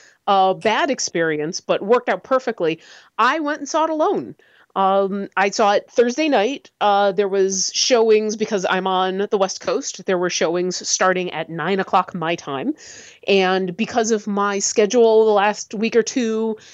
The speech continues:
and the fact that I had a gig and friends not being able to, to come and Luke being in <laughs> another country, um, my choice was either see it opening night by myself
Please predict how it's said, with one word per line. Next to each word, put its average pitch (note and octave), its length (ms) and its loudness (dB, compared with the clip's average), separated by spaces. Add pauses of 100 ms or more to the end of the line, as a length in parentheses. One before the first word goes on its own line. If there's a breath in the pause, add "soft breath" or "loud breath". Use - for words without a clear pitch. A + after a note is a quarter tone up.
(140 loud breath)
and F3+ 640 0
the F3 140 -6
fact F#3 220 -2
that F3+ 80 -4
I D#3+ 80 0
had D#3 100 -4
a - 20 -8
gig B3 580 0 (300 loud breath)
and F3+ 720 2
friends A3 680 0
not G3 200 0
being G#3 200 0
able G3 240 2
to, F#3 160 0
to G3+ 140 -6
come F#3 520 0
and F3 300 -2
Luke G#3+ 240 0
being G3+ 260 2
in F#3 80 4
<laughs> G3 80 6
another G#3 220 4
country, A#3+ 560 -2 (420 loud breath)
um, F#3 500 2 (200)
my G3 180 0
choice E4+ 400 0
was G3 420 0
either F#3 240 -2
see C#4 280 -4
it - 120 -8
opening C4+ 340 0
night A3 400 -2 (120)
by F3+ 220 0
myself G3 600 -2